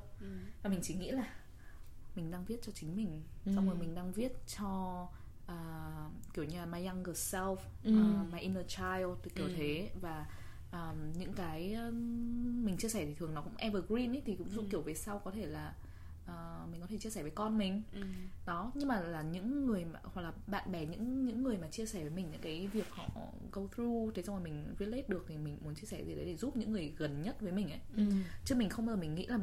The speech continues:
Speaker 2: "Ôi, mình đang viết cho kiểu hàng triệu lượt theo dõi" hay các thứ. <laughs> Mình cũng không, mình cũng không như thế đâu các bạn.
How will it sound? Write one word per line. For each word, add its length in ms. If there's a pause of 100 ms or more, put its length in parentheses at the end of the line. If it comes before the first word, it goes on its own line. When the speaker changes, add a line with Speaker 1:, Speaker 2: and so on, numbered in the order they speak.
Speaker 2:
"Ôi, 100
mình 200
đang 140
viết 240
cho 120 (100)
kiểu 200 (400)
hàng 200
triệu 200
lượt 220
theo 200
dõi" 280
hay 100
các 120
thứ. 60
<laughs> 260
Mình 160
cũng 120
không, 240
mình 120
cũng 120
không 160
như 60
thế 160
đâu 120
các 120
bạn. 220